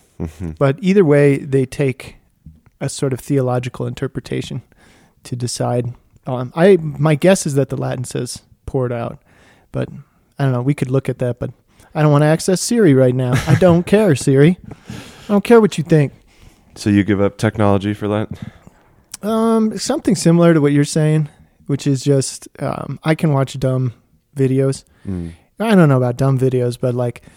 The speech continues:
Speaker 2: I don't know, sports talk or something like that.
Speaker 1: Yeah.
Speaker 2: And it's, it can be just distracting. And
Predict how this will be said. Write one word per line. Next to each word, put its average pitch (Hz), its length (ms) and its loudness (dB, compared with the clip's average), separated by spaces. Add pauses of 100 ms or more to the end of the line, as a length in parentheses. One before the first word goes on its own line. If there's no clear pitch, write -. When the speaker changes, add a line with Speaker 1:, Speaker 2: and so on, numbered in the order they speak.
(440)
Speaker 2:
I 131 140 -6
don't 127 120 -6
know, 127 180 -10 (720)
sports - 380 2
talk - 360 -8 (480)
or - 40 -16
something 131 340 -4
like 123 160 -6
that. 117 380 -6
Speaker 1:
Yeah. 135 80 -6
Speaker 2:
And 123 280 -6 (120)
it's, - 540 -4
it 220 140 -8
can 139 180 -2
be 123 120 -2
just 123 280 -6
distracting. - 600 -8
And 127 160 -10